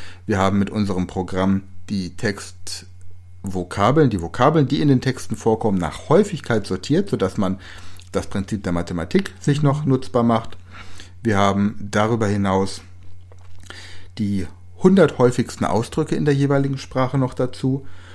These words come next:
Und wir bieten darüber hinaus zusätzlich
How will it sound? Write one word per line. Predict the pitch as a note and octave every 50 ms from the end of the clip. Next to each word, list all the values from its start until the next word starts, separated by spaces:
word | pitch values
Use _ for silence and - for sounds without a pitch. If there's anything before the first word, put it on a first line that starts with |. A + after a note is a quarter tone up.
| - - - - - - - - - -
Und | - E3+ F#3 E3+
wir | F3 D3+
bieten | D3 D3 B2 A#2+ G#2+
darüber | A2+ A2 A2+ B2+ A2+ A2
hinaus | G2+ A2+ G2+ G2 F#2 G2 A2+ C3 D#3+ F3 E3+ - - - - - - - - - - - - - -
zusätzlich | - F3+ G3 G3 F3 D#3+ - - C#3+ C#3+ C#3 C#3 -